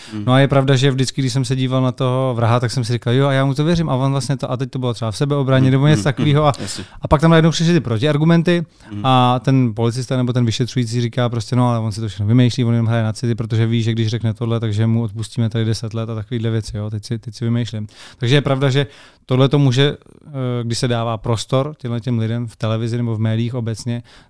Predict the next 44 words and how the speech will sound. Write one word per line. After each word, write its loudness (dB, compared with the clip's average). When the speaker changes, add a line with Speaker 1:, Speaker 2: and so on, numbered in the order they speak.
Speaker 2:
tak, -10
eh, -8
je -2
pravda, -4
že -2
to -6
může -2
tu -10
širokou -6
veřejnost, -4
eh, -6
negativně 0
ovlivnit -2
a -2
někdo -4
se -8
v -16
tom -4
může -2
třeba -6
i -2
zhlídnout, -4
no. -16
Speaker 1:
Bezesporu. -12
Bezesporu -10
to -12
tak -6
Speaker 2:
Hmm. -6
Speaker 1:
je -8
a -10
vyvolává -2
to -6
potom -8
samozřejmě -8
celou -8
řadu -8
jako -12
dalších -12
fenoménů, -6
které -8
ze -12
světa -10
také -10
vidíme -8